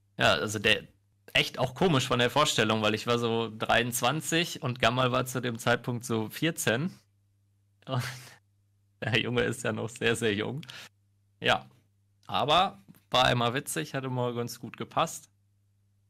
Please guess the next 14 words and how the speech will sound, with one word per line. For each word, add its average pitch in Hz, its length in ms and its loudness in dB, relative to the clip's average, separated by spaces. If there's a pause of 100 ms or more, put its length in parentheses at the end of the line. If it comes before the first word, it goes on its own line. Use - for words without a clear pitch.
(120)
Und 123 100 -12
dann 120 100 -6
sind 113 160 -10
wir 113 80 -8
damals, 110 520 -6 (460)
ja, 113 180 -4
im - 120 -8
Sprintformat 113 800 2
und 98 200 -6
dann 104 160 -2
auch 101 260 -10
in 101 80 -6
der 95 100 -2
Langstrecke 92 600 -6